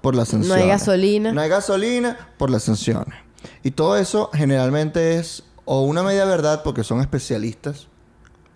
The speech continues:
Speaker 1: en las medias verdades, o una completa mentira y falsedad.
Speaker 2: O sea,
Speaker 1: ¿Ok?
Speaker 2: no podemos
Speaker 1: Por
Speaker 2: negar
Speaker 1: ejemplo,
Speaker 2: que sí hay efectos
Speaker 1: hay
Speaker 2: en la
Speaker 1: efectos.
Speaker 2: economía y en la población,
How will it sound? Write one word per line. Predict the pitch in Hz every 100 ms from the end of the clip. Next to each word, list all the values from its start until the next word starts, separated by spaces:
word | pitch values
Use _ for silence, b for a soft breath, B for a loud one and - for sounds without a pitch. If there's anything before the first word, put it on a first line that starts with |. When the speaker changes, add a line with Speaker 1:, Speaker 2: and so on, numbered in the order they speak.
| _ -
Speaker 1:
en | 110
las | 113
medias | 117 147
verdades, | 170 156 120 139 B B
o | -
una | 147 156
completa | 190 160 135 110
mentira | 170 143 120 113 117
y | 143
falsedad. | 135 107 113 87 - -
Speaker 2:
O |
sea, | 185
Speaker 1:
¿Ok? | 214
Speaker 2:
no | 208
podemos | 240 240 262
Speaker 1:
Por | 269
Speaker 2:
negar | 226 220
Speaker 1:
ejemplo, | 269
Speaker 2:
que | 247
sí | 214
hay | 196
efectos | 208 - 208 180 - 127 - - -
Speaker 1:
hay | 151 190
Speaker 2:
en |
la | 196 196
Speaker 1:
efectos. |
Speaker 2:
economía | - 208 190 190 226
y |
en | 240
la | 202
población, | 190 175 156 - 185